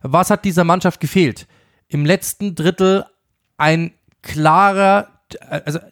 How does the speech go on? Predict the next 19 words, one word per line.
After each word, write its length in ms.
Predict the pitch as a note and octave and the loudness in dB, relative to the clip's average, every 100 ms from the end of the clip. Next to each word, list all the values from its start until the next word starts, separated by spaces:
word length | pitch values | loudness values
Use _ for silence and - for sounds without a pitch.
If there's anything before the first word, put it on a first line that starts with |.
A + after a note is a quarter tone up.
| - | -10
diese 200 | E3 F3 | 0 2
letzte 340 | F3+ G3 - | 2 0 -2
Intelligenz 520 | F#3+ E3 F3 F3+ F#3 | -2 0 0 0 -2
im 60 | D#3+ | -2
letzten 280 | E3 - - | -2 -2 -4
Drittel, 320 | D3+ E3 - - | -2 -2 -4 -12
sondern 140 | C3+ | -8
es 100 | D3 | -2
war 140 | F3 F3+ | 0 2
halt 180 | F3 - | 0 -2
viel 240 | F#3+ G#3 | -4 -2
immer 320 | F#3+ F#3 F#3 | -2 0 0
Dribbel, 480 | F3+ F3 F#3 F#3+ F#3 | 0 0 0 0 0
eins 260 | - F3 F3 | -2 -4 -4
gegen 160 | F3 | -6
eins 300 | F3+ F3 F3+ | -2 0 -2
oder 200 | E3+ E3 | -4 -2
eben 280 | E3 D#3+ E3 | 0 0 -2
schnelle 400 | D#3+ F3+ F3+ E3+ | -2 0 2 0